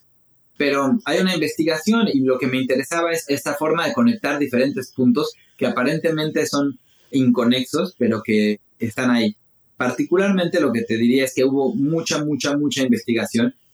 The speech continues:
y pongo un ejemplo bastante tonto, pero de alguna manera para mí cuando estoy en un proceso de escritura y de investigación, de alguna forma es como ir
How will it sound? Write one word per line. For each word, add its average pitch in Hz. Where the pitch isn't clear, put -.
y 147
pongo 196
un 185
ejemplo 151
bastante 123
tonto, 107
pero 120
de 156
alguna 214
manera 156
para 117
mí 120
cuando 117
estoy 135
en 123
un 117
proceso 110
de 127
escritura 110
y 110
de 104
investigación, 104
de 120
alguna 165
forma 170
es 131
como 135
ir 131